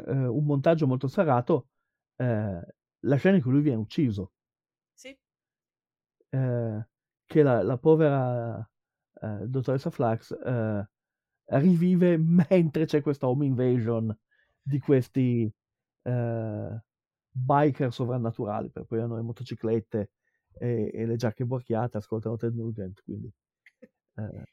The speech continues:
Speaker 2: E, e anche la scena dell'home invasion è bella, come dire, mhmm, è be-, è, è, è ben messa in scena, è ben girata, è ben, ben gestita.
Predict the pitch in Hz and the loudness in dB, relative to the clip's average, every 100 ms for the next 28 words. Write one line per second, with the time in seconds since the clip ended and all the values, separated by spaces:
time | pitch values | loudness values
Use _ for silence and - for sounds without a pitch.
0 | _ 440 - - 247 302 294 - - 240 | _ -12 -8 -6 -6 -8 -20 -20 -14 -10
1 | 190 175 170 160 196 180 170 156 165 170 | -10 -12 -20 _ -14 -14 -18 _ _ -20
2 | 143 160 131 127 123 - _ _ _ 180 | -20 -18 -18 -20 -20 -20 _ _ _ _
3 | 175 _ - - _ _ _ _ _ 175 | _ _ -20 -20 _ _ _ _ _ _
4 | 170 170 170 _ 196 180 - 208 _ - | _ _ _ _ -20 -18 -16 -16 _ -20
5 | - 175 214 220 202 - 175 - 330 - | -20 -18 -16 -16 -18 -20 -20 -18 -18 -16
6 | 185 196 190 175 220 180 - - 190 185 | -20 -20 -18 -10 -8 -8 -12 -20 -20 _
7 | - 190 175 - - 175 - - | -18 -18 -18 -20 -20 _ -20 -20